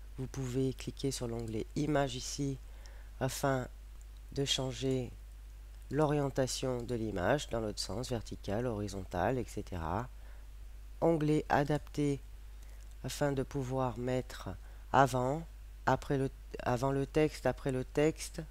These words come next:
selon que vous êtes dans un paragraphe. L'habillage ici parallèle au milieu du texte, et cetera. Vous pouvez,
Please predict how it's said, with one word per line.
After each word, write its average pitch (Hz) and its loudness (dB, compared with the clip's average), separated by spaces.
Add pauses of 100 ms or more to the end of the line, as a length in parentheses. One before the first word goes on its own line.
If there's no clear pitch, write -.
(340)
selon 123 2
que 120 -4
vous 120 -2
êtes 120 2
dans 120 0
un 117 -2
paragraphe. 113 4 (640)
L'habillage 143 8
ici 147 -2
parallèle 127 4
au 110 -2
milieu 120 0
du 113 -8
texte, - 2 (600)
et 120 -2
cetera. 120 0 (260)
Vous 151 0
pouvez, 143 4